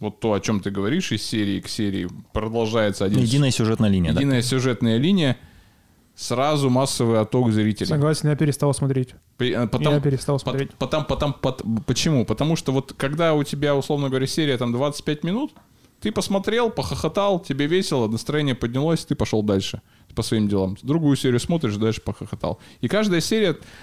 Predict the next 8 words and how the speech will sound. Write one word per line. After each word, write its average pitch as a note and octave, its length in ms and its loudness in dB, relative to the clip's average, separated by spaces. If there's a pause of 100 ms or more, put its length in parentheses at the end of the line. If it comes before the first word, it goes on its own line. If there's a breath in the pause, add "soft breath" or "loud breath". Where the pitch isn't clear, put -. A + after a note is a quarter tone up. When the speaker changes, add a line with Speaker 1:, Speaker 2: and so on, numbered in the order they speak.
(120)
Speaker 1:
она D3+ 300 0
концентрирована, F#3 840 0
там, A#2+ 400 -4
затрагивает C3+ 520 0
тот D3+ 180 0
или A2+ 140 2
иной B2 320 2
вопрос. A2 460 -2